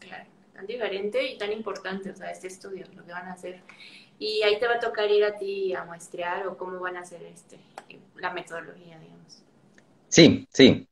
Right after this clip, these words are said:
Speaker 2: pues, eh, ahorita con el corona, Dios
Speaker 1: Está
Speaker 2: mío,
Speaker 1: difícil,
Speaker 2: todos
Speaker 1: ¿no?
Speaker 2: estamos, yo creo que para los escu-, los que escuchan también deben estar, "Sí, maldito corona". <laughs>
Speaker 1: Sí.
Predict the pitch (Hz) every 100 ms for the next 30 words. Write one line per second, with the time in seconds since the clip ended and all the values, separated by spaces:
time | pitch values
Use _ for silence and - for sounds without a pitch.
0 | - 104 104 - 101 95 - - 101 104
1 | 107 147 147 143 - 131 113 113 98 95
2 | 110 117 120 113 - - - - 98 104
3 | 104 104 92 - 104 120 120 113 104 98
4 | 110 113 - - - - _ - - _
5 | _ _ - 98 113 107 104 107 104 92
6 | - 101 95 101 98 - 92 104 107 101
7 | 98 95 92 98 98 92 87 - 90 85
8 | 87 - - 101 87 87 110 - 156 -
9 | 156 - - - - 359 - -